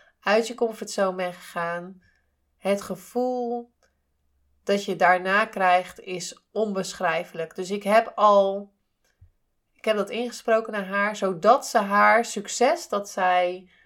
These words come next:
zou hebben als ze zou blijven zitten in die zweethut. En het hoefde natuurlijk niet, want sowieso als jij het al doet en je blijft één ronde zitten of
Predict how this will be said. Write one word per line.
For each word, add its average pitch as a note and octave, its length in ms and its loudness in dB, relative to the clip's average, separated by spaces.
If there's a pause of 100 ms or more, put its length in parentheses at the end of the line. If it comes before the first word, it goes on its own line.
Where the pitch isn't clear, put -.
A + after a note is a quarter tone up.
(460)
zou G#3 300 0
hebben A#3 320 2
als G#3 320 -4
ze F#3+ 300 0
zou G3 240 0
blijven G#3 320 2
zitten G#3 720 -4 (460)
in G#3+ 120 -4
die G3+ 80 -8
zweethut. A3+ 520 -2
En F#3+ 220 -4
het F#3+ 300 -10
hoefde G#3+ 460 -8
natuurlijk G#3+ 420 -8
niet, A#3+ 220 -8
want F3+ 380 -4
sowieso F3+ 680 0
als E3+ 180 -4
jij F#3 160 4
het F3+ 100 -2
al F3 180 -2
doet F3 320 -10
en E3+ 140 -10
je E3+ 60 -12
blijft F3 280 -4
één F3+ 220 -8
ronde F3 280 -8
zitten E3+ 440 -8
of E3+ 360 -12